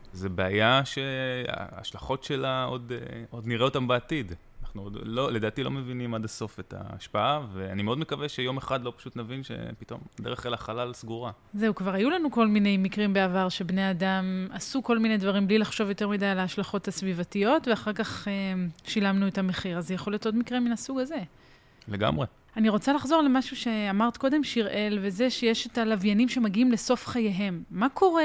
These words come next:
Speaker 2: כשלוויין מגיע לסוף חייו? כמה מתוך אותם עשרת אלפים לוויינים הם בעצם לוויינים מתים, ואיך מתמודדים איתם? איך מפנים אותם, או שהם יישארו שם לנצח?
Speaker 1: כן, אז, אה,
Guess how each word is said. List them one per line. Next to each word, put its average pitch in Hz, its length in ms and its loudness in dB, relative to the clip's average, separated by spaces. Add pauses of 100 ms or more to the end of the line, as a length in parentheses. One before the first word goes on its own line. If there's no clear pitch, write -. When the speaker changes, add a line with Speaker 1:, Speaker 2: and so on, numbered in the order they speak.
Speaker 2:
כשלוויין 185 640 0
מגיע 185 260 0
לסוף 180 300 -6
חייו? 175 340 -2 (100)
כמה 254 240 6
מתוך 285 360 4
אותם 247 200 2
עשרת 233 400 0
אלפים 208 300 0
לוויינים 202 400 2
הם 196 120 2
בעצם 208 340 0
לוויינים 196 640 0
מתים, 277 460 4
ואיך - 720 -4 (300)
מתמודדים 247 520 2
איתם? 226 240 0
איך 175 140 -4
מפנים 202 400 0
אותם, 349 220 -2
או 226 80 2
שהם 226 160 0
יישארו 220 340 0
שם 220 180 -2
לנצח? 254 560 -4 (320)
Speaker 1:
כן, 123 220 -2
אז, 104 320 0
אה, 107 120 4